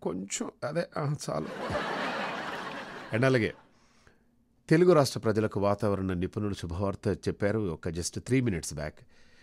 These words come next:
ఏపీ తెలంగాణలో వచ్చే పది రోజుల పాటు, ఓ, వడగాలులు ఉండవని చెప్పేసి చెప్పారనమాట. చాలా ప్రాంతాల్లో సాధారణం కంటే అంత తక్కువగా ఉష్ణోగ్రతలు నమోదవుతాయని చెప్పేసి అంటున్నారు. కాబట్టి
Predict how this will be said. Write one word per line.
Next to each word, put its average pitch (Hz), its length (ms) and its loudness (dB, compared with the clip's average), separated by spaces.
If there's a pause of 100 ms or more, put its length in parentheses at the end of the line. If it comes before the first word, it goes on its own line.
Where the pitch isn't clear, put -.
(120)
ఏపీ 98 260 4
తెలంగాణలో 95 720 0 (560)
వచ్చే 104 420 2 (240)
పది 113 180 6
రోజుల 143 320 6
పాటు, 95 400 -2 (160)
ఓ, 80 400 -4
వడగాలులు 87 520 0
ఉండవని 95 380 0
చెప్పేసి 85 360 -6
చెప్పారనమాట. 80 480 -6 (120)
చాలా 82 160 -4
ప్రాంతాల్లో 87 520 -6
సాధారణం 95 540 -6
కంటే 90 380 -8 (380)
అంత 92 140 -6
తక్కువగా 117 440 -2
ఉష్ణోగ్రతలు 90 580 -4
నమోదవుతాయని 80 680 -6
చెప్పేసి 78 340 -10
అంటున్నారు. 78 340 -8
కాబట్టి 78 380 -8